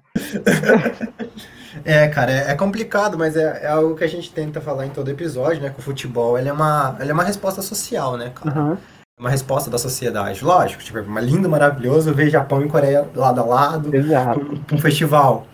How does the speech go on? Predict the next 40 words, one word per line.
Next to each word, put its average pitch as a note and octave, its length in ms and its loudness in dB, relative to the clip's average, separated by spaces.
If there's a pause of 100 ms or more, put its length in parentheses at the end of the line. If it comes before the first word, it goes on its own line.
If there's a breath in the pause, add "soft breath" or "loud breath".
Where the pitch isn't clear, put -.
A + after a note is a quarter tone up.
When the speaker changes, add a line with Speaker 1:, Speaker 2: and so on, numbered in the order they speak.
(720 loud breath)
Speaker 1:
Só - 580 2
que, D#3 760 -2
querendo F3 380 2
ou F3+ 60 4
não, F3 300 4
eu, E3 400 2
é, B2 580 4
eu D3 140 2
vejo, D#3 400 2
tipo, C#3+ 540 -4 (260 loud breath)
não D#3+ 200 2
dá E3 180 4
pra F#3+ 120 4
ignorar D#3 520 4
o E3+ 80 0
fato D#3+ 320 0
das D3+ 180 0
duas D#3+ 180 0
torcidas D3+ 840 -2
terem C#3+ 320 -6
uma, D#3 400 0
uma C3+ 180 -4
rixa C#3 220 -2
social C3+ 560 -2
entre B2+ 240 -6
elas, G#2 260 -6
sabe? A2 220 -8 (200 loud breath)
Tipo, - 180 -10
os C#3 80 -4
torcedores, D3 420 4
Speaker 2:
Exato. C3 140 0
Speaker 1:
o - 20 -6
tor-, E3 240 0
o C#3+ 40 2
japonês F#3 760 4
que - 80 -20
torce D#3+ 380 4
pra C3 100 -4
seleção B2+ 360 -8
japonesa, G3 680 -4